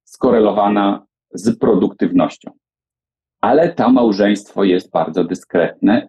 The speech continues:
i, e, drażliwe jest to małżeństwo. Dlatego, że żeby być kreatywnym i żeby robić dobre rzeczy, czyli żeby bywać artystą,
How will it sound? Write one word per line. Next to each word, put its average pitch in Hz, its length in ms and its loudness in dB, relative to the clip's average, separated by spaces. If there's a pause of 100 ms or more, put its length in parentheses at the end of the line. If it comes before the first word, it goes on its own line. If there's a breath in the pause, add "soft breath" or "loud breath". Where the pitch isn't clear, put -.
(140)
i, 92 340 2 (160)
e, 82 300 -2 (220)
drażliwe 95 880 0
jest - 180 -4
to 80 80 -2
małżeństwo. - 600 -4 (680 loud breath)
Dlatego, 113 420 2
że 98 140 2
żeby 101 260 2
być 139 320 -2
kreatywnym 107 720 0 (120)
i - 40 -4
żeby 104 200 4
robić 101 320 2
dobre 101 320 0
rzeczy, 82 260 -2
czyli 92 220 -4
żeby 90 260 0 (140)
bywać 123 400 0
artystą, - 640 -4